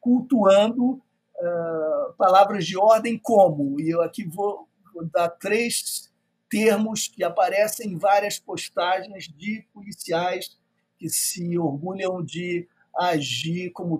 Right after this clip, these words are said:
tropas de ocupação em favelas e periferias, et cetera. É, caos, justiça e destruição,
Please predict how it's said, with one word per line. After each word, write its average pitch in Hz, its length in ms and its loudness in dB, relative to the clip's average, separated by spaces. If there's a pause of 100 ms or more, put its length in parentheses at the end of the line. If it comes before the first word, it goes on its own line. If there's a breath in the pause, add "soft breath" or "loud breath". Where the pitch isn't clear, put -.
tropas 170 440 2
de 180 60 -6
ocupação 170 920 -2 (300)
em 165 120 -6
favelas 160 600 0
e 165 40 -16
periferias, 156 840 -4
et 160 160 -10
cetera. 143 480 -6 (480)
É, 147 680 -6 (1040)
caos, 196 760 2 (440)
justiça 180 720 -8
e 170 40 -8
destruição, 170 920 -6